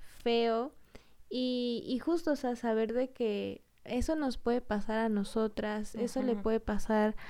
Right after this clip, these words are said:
Speaker 1: a tu hermana, a tu novia, a tu prima, a una amiga, a tu mamá, es muy feo, es
Speaker 2: Sí.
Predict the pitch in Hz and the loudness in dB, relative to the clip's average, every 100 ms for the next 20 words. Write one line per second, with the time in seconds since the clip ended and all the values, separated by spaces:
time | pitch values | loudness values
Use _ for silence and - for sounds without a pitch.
0 | - - 220 214 214 214 214 226 226 226 | -12 -2 0 2 2 4 4 4 4 4
1 | 220 220 208 131 220 - 214 226 233 226 | 4 2 0 -4 -4 -2 0 4 4 4
2 | 220 214 208 - - - 240 233 233 226 | 2 0 -2 -4 -2 4 6 6 6 6
3 | 226 226 214 226 240 240 233 214 208 - | 6 6 4 4 2 2 0 -2 -4 -4
4 | 202 202 208 220 226 - 254 - 285 285 | -4 -2 0 0 -2 -4 -8 -4 0 2
5 | 311 302 - 254 226 208 214 214 - - | 0 -2 -2 -2 -2 -4 -6 -10 -10 -16
6 | - - - | -20 -16 -10